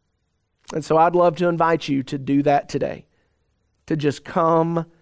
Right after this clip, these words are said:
to Jesus. Surrender at his feet and say, "Jesus, I need joy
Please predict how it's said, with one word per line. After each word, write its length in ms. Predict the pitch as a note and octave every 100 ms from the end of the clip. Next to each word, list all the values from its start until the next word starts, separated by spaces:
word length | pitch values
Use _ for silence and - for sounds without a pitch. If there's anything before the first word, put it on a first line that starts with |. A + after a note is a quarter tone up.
| _ -
to 100 | D#3
Jesus. 720 | B2+ B2+ B2+ D3 B2+ - - _ _ _ _ _ _ _ -
Surrender 1080 | - - E3+ E3 F#3+ G#3+ G#3 G#3 G#3 G3+ _ _ _ -
at 140 | D3+
his 320 | C#3+ E3 D#3 -
feet 460 | D3 B2+ - _ _ _ _ _ _ _ -
and 100 | E3+
say, 220 | - E3+ C#3+
"Jesus, 680 | D#3 F#3 F3 F#3 - - _ _ _ _ _ -
I 180 | F3+
need 320 | G3+ G3+ G#3 F3
joy 600 | F3 D#3 C#3 C3 B2+